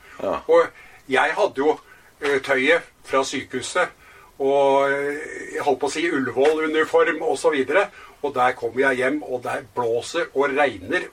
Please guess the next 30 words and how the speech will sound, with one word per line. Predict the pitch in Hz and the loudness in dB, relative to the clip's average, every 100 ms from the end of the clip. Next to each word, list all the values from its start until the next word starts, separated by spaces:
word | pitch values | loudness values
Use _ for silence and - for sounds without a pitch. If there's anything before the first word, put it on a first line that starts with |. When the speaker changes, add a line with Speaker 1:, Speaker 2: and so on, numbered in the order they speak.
| 127 | -6
Speaker 2:
og | 127 | -4
er | - 107 123 | -4 -4 -6
en | 131 | -8
kald | - - 120 131 | -8 -6 -6 -6
høstdag, | 131 - 139 262 - | -8 -4 -2 -2 -6
tiende | - 123 127 | -12 -8 -8
november | 135 135 113 151 | -6 -8 -6 -8
tjue | - 127 | -6 -6
tjue, | 135 139 156 - - - - - - - _ _ | -2 2 2 0 -20 -20 -20 -20 -20 -20 _ _
og | 139 | -4
så | - - | -2 -4
kommer | 120 120 147 | -4 -2 0
jeg | 131 131 120 | 2 0 0
da, | 117 123 - - - - _ - | -2 -2 -10 -20 -20 -20 _ -12
eh, | 131 | -12
med | 131 113 113 127 147 - - 127 120 - | -10 -10 -2 -2 -2 -10 -20 -20 -20 -12
det | 120 127 | -6 -4
lille | 135 101 123 139 | -4 -2 -4 -2
bagasjen | 123 135 - - 147 | 0 2 2 0 0
jeg | 147 | 2
hadde, | 147 170 254 - _ - - - _ _ _ _ _ - | 2 2 0 -4 _ -20 -20 -20 _ _ _ _ _ 0
og | 139 143 139 - _ _ _ _ _ - | 4 4 2 -4 _ _ _ _ _ -2
møter | - - - 147 - - - - _ | 0 0 -2 -4 -4 -16 -20 -20 _
en | 135 135 | -4 2
dør, | 220 285 - _ - _ _ _ | 2 2 -4 _ -20 _ _ _
og | 120 | -4
jeg | 113 120 147 - - - _ | 0 0 -2 -8 -20 -20 _
putter | 165 147 147 | -4 0 0
nøkkelen | 156 139 151 156 185 | 0 -2 -2 2 2
inn, | 294 | 2